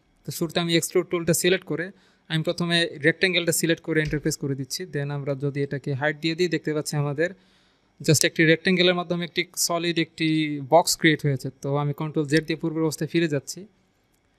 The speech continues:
আমি যদি শুধু রেক্ট্যাঙ্গেলটা সিলেক্ট না করে রেক্ট্যাঙ্গেল এবং এলিপস এই দুটি সিলেক্ট করে, আহ, এক্সট্রুড করার ট্রাই করি, তাহলে আমি শুরুতে আগে আমাদের রেক্ট্যাঙ্গেলটা সিলেক্ট করলাম, then আমি এলিপসটা সিলেক্ট করে ইন্টারফেস করে দিচ্ছি।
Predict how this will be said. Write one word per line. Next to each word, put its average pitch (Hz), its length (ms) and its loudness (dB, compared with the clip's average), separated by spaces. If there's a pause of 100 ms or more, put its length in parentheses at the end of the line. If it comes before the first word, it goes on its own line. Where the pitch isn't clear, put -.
(140)
আমি 147 160 -2
যদি 170 160 2
শুধু 185 240 2
রেক্ট্যাঙ্গেলটা 196 540 2
সিলেক্ট 185 320 4
না 185 100 2
করে 165 200 4
রেক্ট্যাঙ্গেল 185 640 2
এবং 170 340 -2
এলিপস 180 340 4
এই 165 80 6
দুটি 165 280 -2
সিলেক্ট 175 300 0
করে, 175 380 -2 (360)
আহ, 147 200 -4
এক্সট্রুড 160 340 2
করার 175 220 2
ট্রাই 175 240 0
করি, 160 240 -4
তাহলে 147 280 0
আমি 151 180 -4
শুরুতে 151 440 -6
আগে 147 320 -2 (720)
আমাদের 135 420 -2
রেক্ট্যাঙ্গেলটা 170 520 0
সিলেক্ট 175 280 0
করলাম, 170 280 -6
then 143 180 0
আমি 143 380 0 (160)
এলিপসটা 165 380 -2
সিলেক্ট 165 300 0
করে 160 140 4
ইন্টারফেস 147 360 -4
করে 139 180 -4
দিচ্ছি। 135 320 -10